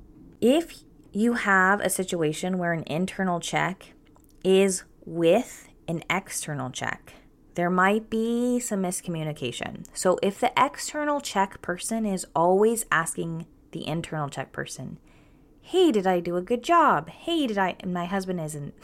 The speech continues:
<laughs> my husband is an external check. So I'll give you some actual things that he says to me to make sure, like, he's doing a good job as a husband. When he buys groceries,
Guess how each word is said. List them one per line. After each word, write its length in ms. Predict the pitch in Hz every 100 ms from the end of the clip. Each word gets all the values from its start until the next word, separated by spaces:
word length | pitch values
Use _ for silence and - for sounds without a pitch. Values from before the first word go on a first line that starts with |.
| - 254
<laughs> 840 | 240 - 285 - - - - -
my 160 | 240 214
husband 500 | 226 247 277 294 269
is 140 | 214
an 100 | 196
external 500 | 175 196 - 175 156
check. 260 | 143 - -
So 100 | 175
I'll 80 |
give 120 | 190 214
you 80 |
some 200 | 214 180 -
actual 420 | 147 170 - 175
things 300 | 170 147 147
that 100 | -
he 120 | 151 143
says 320 | 143 147 -
to 120 | 208
me 280 | 214 233 247
to 160 | - 165
make 240 | 151 -
sure, 400 | - 151 156 185
like, 200 | 151 -
he's 500 | - 160 165 165 165
doing 260 | 147 147 143
a 60 |
good 140 | 139 131
job 240 | 123 120
as 120 | 135
a 40 | 139
husband. 580 | 139 131 - 95 143 - _ _ _ _ -
When 360 | 170 220 262
he 280 | 311 330 320
buys 400 | 277 254 262 247
groceries, 920 | - 214 208 - - - - - -